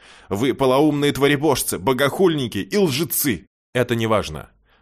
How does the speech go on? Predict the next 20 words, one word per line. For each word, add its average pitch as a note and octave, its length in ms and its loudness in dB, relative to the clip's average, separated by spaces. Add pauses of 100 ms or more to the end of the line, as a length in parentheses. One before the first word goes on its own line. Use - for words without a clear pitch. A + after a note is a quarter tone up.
Зато B2 300 0
и D#3+ 120 0
Ерам G#2+ 480 0
она E2+ 160 -4
теперь E2+ 320 -6
не E2+ 140 -8
верит». D2+ 420 -8 (360)
Брент B2 460 -2
подчёркнуто C3 680 -4
игнорировал G2 680 -4
украденную. C#2+ 840 -10 (300)
Смысл C#3+ 500 0
пышных C3 400 -2
церемоний B2 540 -2
выбора A2 420 0
и A2+ 160 -4
бракосочетания – G2+ 1120 -4 (260)
заставить A#2 580 0
жертву C#3+ 400 0
добровольно, A#2+ 800 -2